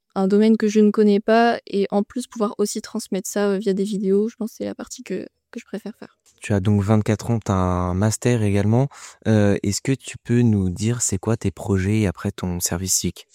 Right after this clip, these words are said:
Speaker 1: Euh, bah, alors, essayer de trouver un <laughs> travail.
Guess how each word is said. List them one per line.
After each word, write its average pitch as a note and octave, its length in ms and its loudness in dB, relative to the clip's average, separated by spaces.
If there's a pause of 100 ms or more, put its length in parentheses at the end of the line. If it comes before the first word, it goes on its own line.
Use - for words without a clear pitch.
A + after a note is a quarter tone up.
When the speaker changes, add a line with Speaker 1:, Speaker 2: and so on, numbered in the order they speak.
(400)
Speaker 1:
Euh, G#3+ 240 0
bah, A3 220 0
alors, G#3 420 0
essayer A#3 240 -4
de - 40 -16
trouver C4 280 -2
un - 20 -20
<laughs> - 0 -
travail. - 680 -6